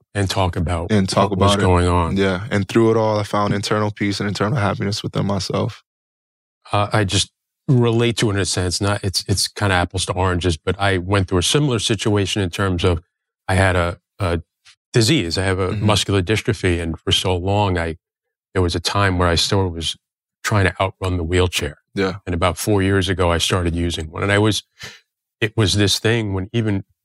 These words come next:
Speaker 1: even before that, when I started a foundation, it was this idea of telling people,
Speaker 2: Mm.
Speaker 1: knowing that maybe it can help somebody,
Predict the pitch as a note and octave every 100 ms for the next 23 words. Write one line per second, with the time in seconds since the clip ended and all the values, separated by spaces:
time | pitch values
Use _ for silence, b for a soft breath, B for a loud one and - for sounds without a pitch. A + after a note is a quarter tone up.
0 | - A2 G2 - A2 G#2+ E2+ D#2+ E2+ E2
1 | - F2 E2+ D#2+ F2+ E2+ F#2 - D#2 E2
2 | D#2+ - E2+ - _ _ - G2+ F2+ A2+
3 | G#2+ - - G#2 A#2 G2 F#2 D#2 D#2+ D#2+
4 | - _ G#2+ G2+ F#2+ G2+ - G2 G#2+ G#2
5 | F#2+ F#2 G2 F#2 F#2 F#2 F#2 G#2 - E2+
6 | E2 D#2 D#2